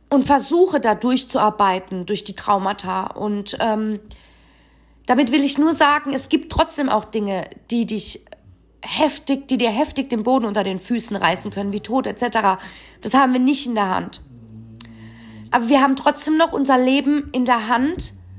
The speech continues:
Und immer, immer, je nachdem, was uns widerfahren ist, haben wir ein Stück davon in der Hand. Und mit dieser Restressource können wir noch entscheiden,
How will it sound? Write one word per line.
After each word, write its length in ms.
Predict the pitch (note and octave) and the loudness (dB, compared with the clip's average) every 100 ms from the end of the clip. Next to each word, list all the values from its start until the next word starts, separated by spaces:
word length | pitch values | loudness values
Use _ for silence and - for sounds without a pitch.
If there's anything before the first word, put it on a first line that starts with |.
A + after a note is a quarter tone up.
| - - | -20 -4
Und 220 | C#4+ C#4 | -2 2
immer, 320 | F4 F4 F4+ - | 4 4 4 2
immer, 340 | C#4+ C#4 D4+ - - | 0 0 -2 -6 -4
je 140 | C4+ | 0
nachdem, 480 | B3 A#3+ C4+ B3+ A3+ | 0 -2 -2 -2 0
was 200 | C4 - | 0 0
uns 160 | B3 | -6
widerfahren 500 | - G#3+ A3+ C4 B3+ | -4 -6 -2 0 0
ist, 220 | A3+ B3+ C4+ | -2 -4 0
haben 160 | C4+ | 2
wir 60 | C4 | 2
ein 80 | B3 | 0
Stück 280 | - D4 - | -2 -4 -4
davon 300 | A3+ - F#3+ | -4 -4 -6
in 120 | F#3+ | -4
der 120 | G3+ | -2
Hand. 260 | F#3+ F#3 - _ _ _ _ - - - - - - | -2 -4 -8 _ _ _ _ -20 -20 -20 -20 -20 -6
Und 160 | - C4+ | 4 6
mit 160 | C#4+ C#4 | 6 4
dieser 260 | C#4 D4 | 4 4
Restressource 760 | C#4+ D#4 - C#4+ C#4+ A#3+ A#3+ B3+ | 4 2 0 -2 0 0 0 -6
können 260 | A#3+ C#4+ D4 | -2 0 2
wir 100 | D4 | 2
noch 160 | C#4 | 2
entscheiden, 680 | C4+ - C#4 C4+ C#4+ C#4+ C#4+ | 0 -2 2 2 2 0 -2